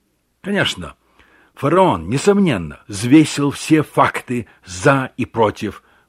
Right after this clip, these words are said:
прежде чем принять решение оставить и воспитывать найденного ребенка при царском дворе. Припомним, кем был Моисей.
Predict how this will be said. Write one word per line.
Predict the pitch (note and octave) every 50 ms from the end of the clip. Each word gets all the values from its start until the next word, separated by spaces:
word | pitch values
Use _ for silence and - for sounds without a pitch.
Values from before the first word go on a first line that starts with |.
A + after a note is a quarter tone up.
| _ _
прежде | - B2+ C#3 B2 G#2+ - - A#2+
чем | G#2 - C3 A#2 A2
принять | - - C3 C#3+ F3 G#3 G3+ G3+ - A#2
решение | A2 G#2+ - - B2 G#2+ G2 F#2+ F#2 F2 - - _ _ _ _ _ _ _
оставить | - A#2+ - - - - E3+ E3 F3 C#3 B2+ G#2+ - - - - _ _ _ _
и | - C3 A2+
воспитывать | G#2+ F#2+ - - - - A3+ A3+ - - A#2 F2 E2 D2+ - - - _ _ _ _ _ _
найденного | A#2 A2+ C3 C3 A#2+ G#2+ F2 G#2 G#2+ G2+ G2+ F#2+ F#2
ребенка | F2 F2 F2 G#2+ D#3 F#3 F#3 D3+ - - D3+ C#3+ - - _ _ _ _ _ _
при | _ - B2 B2
царском | A#2+ - - G#2 G2 F#2 - - - F#2+ F#2+
дворе. | G2 F#2 A2 A2+ A2+ F#2 - - _ _ _ _ _ _ _ _ _ _ _ _ - _ _ _
Припомним, | - G#3 A3+ - F3+ D3+ B2 A#2+ B2+ C3+ C#3+ C#3 - _ _ _ _ _
кем | - E3+ D3+ A#2+ G#2+
был | G#2+ G#2+ G#2
Моисей. | G2 G#2 G#2+ G#2+ - - A#2 F2 C2+ - -